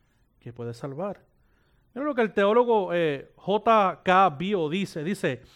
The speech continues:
"El punto de Pablo en esta conexión cercana entre Dios y Jesucristo apunta a la deidad,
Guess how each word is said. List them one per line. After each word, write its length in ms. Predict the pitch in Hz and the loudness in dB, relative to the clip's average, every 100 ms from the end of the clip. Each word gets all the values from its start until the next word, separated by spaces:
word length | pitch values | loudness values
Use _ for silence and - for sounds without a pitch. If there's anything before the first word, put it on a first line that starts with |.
| _ - | _ -2
"El 160 | 185 | 0
punto 340 | 226 349 349 359 | 2 0 2 4
de 120 | 302 | 4
Pablo 480 | 214 240 254 233 190 | 8 10 10 6 2
en 80 | |
esta 240 | 208 - 269 | 0 0 0
conexión 580 | 269 277 - - 180 180 | 2 0 -2 -2 -2 -2
cercana 640 | - 214 - 165 160 165 - - - | -2 -2 0 0 2 -2 -6 -20 -14
entre 380 | - 165 165 165 | -2 -2 0 -2
Dios 260 | 156 190 - | 0 -2 0
y 60 | 220 | 2
Jesucristo 1000 | 240 233 269 202 170 165 - 202 214 _ _ _ - | 2 0 -4 0 0 0 -4 -4 -4 _ _ _ 6
apunta 640 | 175 170 220 330 - 262 | 6 6 2 2 8 8
a 220 | 302 190 180 | 8 6 6
la 160 | 170 | 6
deidad, 480 | 156 143 156 147 - | 4 2 4 2 -2